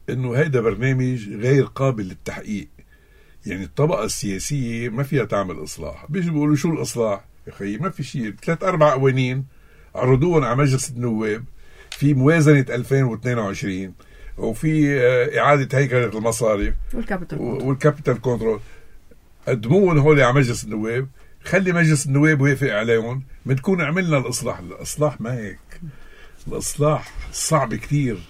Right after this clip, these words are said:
Speaker 1: والإصلاح في دم، بيروح دم، والإصلاح بيؤدي إلى، إلى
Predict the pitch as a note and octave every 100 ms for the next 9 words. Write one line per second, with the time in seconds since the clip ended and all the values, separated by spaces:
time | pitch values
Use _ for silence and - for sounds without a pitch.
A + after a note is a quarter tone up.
0 | - - - - - A2+ A2+ - B2+ C3+
1 | B2+ - B2 A2 B2 C3 A#2 F2+ - -
2 | - - _ - - G2 G#2 B2 A2+ G2
3 | A2+ B2 G#2+ - - - - A2 - -
4 | C#3 B2+ A2 A2 C3 A#2+ B2 A2 C3 B2
5 | B2 C3 - - - - C#3 B2+ A#2+ A#2+
6 | B2 -